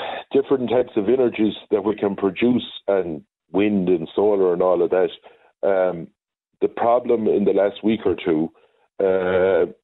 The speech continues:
that anyone will know that once you have frosty weather, obviously the turbines aren't, uh, shooting round too quick, and the solar is in a bit of difficulty. So,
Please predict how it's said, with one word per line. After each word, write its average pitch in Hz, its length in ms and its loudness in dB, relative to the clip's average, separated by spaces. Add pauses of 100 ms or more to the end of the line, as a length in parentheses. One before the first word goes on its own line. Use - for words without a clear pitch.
(580)
that 127 160 0
anyone 110 360 2
will 85 160 -2
know 82 280 2
that 92 100 0
once 92 260 -2
you 90 100 0
have - 80 -10
frosty 95 360 -2
weather, 87 380 2
obviously 85 360 0
the 85 140 -2
turbines 82 460 -4
aren't, 82 380 -2 (360)
uh, 80 300 2
shooting 95 260 -2
round 85 360 0
too 85 160 -8
quick, 120 200 -2 (520)
and 92 380 -4 (140)
the - 140 -20
solar 92 360 2
is 85 100 -2
in 87 120 -2
a 85 40 -2
bit 85 120 0
of - 100 -18
difficulty. 131 600 0 (460)
So, 139 340 -4